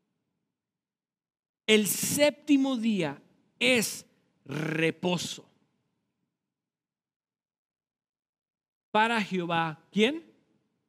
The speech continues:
Tu Dios. So, el día de reposo es solamente dedicado,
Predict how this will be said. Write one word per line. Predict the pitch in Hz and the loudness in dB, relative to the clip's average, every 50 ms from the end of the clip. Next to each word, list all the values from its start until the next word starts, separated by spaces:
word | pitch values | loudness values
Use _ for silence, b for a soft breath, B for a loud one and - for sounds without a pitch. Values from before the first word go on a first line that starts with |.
| _ _ _ _ _ _ _ | _ _ _ _ _ _ _
Tu | - 143 131 | -6 -6 -6
Dios. | 117 104 95 - - - _ _ _ _ _ _ _ _ _ _ _ _ _ _ _ _ _ _ _ _ _ _ _ _ _ _ _ _ _ _ _ _ _ _ _ _ _ _ _ _ _ _ _ _ _ _ _ _ _ _ _ _ _ _ _ _ _ _ _ _ _ _ | -6 -8 -14 -18 -20 -20 _ _ _ _ _ _ _ _ _ _ _ _ _ _ _ _ _ _ _ _ _ _ _ _ _ _ _ _ _ _ _ _ _ _ _ _ _ _ _ _ _ _ _ _ _ _ _ _ _ _ _ _ _ _ _ _ _ _ _ _ _ _
So, | - - 247 233 208 196 | -6 -2 0 2 2 2
el | 202 196 165 | 0 -2 -2
día | 151 214 269 285 302 294 302 | 0 2 4 4 4 2 2
de | 294 294 285 269 | 0 0 -2 -2
reposo | 240 247 247 240 - - - 247 262 262 247 - - - 175 156 151 _ _ _ _ _ _ _ _ _ _ _ _ _ _ _ _ _ _ _ _ _ _ _ | -2 -4 -6 -6 -6 -6 -6 -4 -4 -4 -4 -6 -8 -10 -10 -12 -12 _ _ _ _ _ _ _ _ _ _ _ _ _ _ _ _ _ _ _ _ _ _ _
es | 226 233 214 | 4 6 6
solamente | - - 247 262 277 294 294 285 294 294 294 285 254 - - 294 277 269 247 | 4 0 0 2 2 2 2 2 2 2 2 2 0 0 0 2 2 2 0
dedicado, | 190 156 143 160 180 202 233 247 269 285 277 - - 254 220 208 202 202 262 302 - | -4 -6 0 2 4 4 4 4 2 2 0 0 -2 -2 0 0 -2 -4 -6 -8 -10